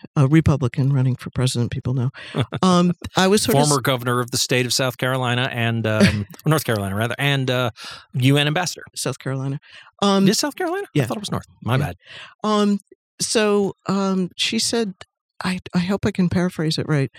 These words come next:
Speaker 1: And it surprised me 'cause I didn't expect her to be saying it.
Speaker 2: Uh-huh.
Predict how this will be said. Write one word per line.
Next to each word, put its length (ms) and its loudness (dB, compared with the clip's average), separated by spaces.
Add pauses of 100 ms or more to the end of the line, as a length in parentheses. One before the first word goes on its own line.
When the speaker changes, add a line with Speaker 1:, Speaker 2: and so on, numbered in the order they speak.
(240)
Speaker 1:
And 100 4
it 100 2
surprised 460 2
me 100 6
'cause 160 0
I 80 6
didn't 220 4
expect 380 -4
her 100 -2
to 140 0 (160)
be 80 4
saying 340 0
it. 160 0 (160)
Speaker 2:
Uh-huh. 220 2